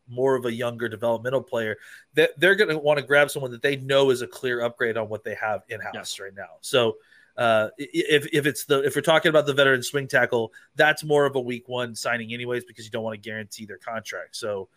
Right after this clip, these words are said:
Speaker 1: uh, it, it makes sense that they aren't necessarily jumping at these claims, because then you automatically clearly have to have a plan for who you're releasing after you claim that player. So, uh,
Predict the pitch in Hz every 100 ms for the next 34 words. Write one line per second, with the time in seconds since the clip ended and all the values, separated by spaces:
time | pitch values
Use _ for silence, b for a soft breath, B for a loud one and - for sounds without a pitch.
0 | b b b - 113 117 139 165 165 175
1 | 165 - 160 143 139 127 131 131 123 117
2 | - 127 120 113 104 120 120 120 113 120
3 | 113 - 147 143 131 135 135 143 139 135
4 | 135 135 127 131 131 127 113 - 127 123
5 | 120 117 117 110 - 120 117 113 - 113
6 | 107 b b - 131 120 113 110 127 -
7 | 101 101 110 - 110 101 95 123 120 98
8 | 87 - 80 - - 113 101 98 _ _
9 | _ _